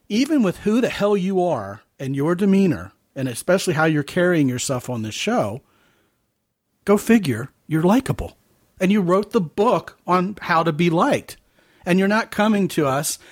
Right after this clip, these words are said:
as some kind of, uh, you know, court jester, life of the party, laugh a minute kind of guy. You're just authentic. And that has a lot to do with this whole big picture, doesn't it?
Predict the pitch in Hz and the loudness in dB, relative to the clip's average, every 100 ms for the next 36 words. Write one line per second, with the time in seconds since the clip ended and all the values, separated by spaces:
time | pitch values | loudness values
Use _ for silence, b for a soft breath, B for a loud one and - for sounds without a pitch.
0 | B B - 160 - 202 190 185 190 180 | B B -4 -2 0 0 0 2 2 4
1 | 165 - b b b - 135 127 175 165 | 2 -2 b b b -18 -14 -8 -4 -2
2 | 123 - 202 202 151 185 190 185 165 170 | -4 -2 2 2 4 2 2 2 4 4
3 | 185 180 156 - 175 165 156 151 156 156 | 4 0 -4 0 2 4 2 4 4 2
4 | - 147 139 135 - 123 127 175 294 196 | 0 -2 -2 -6 -8 -8 -6 -4 -4 -6
5 | - - _ 160 175 190 - _ _ _ | -10 -20 _ -4 0 -2 -4 _ _ _
6 | - 143 - 196 339 - - - _ _ | -2 -2 0 2 2 -2 -12 -20 _ _
7 | _ _ _ 160 208 277 214 202 196 220 | _ _ _ 0 0 2 0 2 2 0
8 | 175 208 233 - 143 - - 196 151 185 | 0 0 2 2 -2 -2 0 0 2 2
9 | 147 - - 127 110 147 117 92 | 0 -6 -4 -6 -6 -6 -8 -14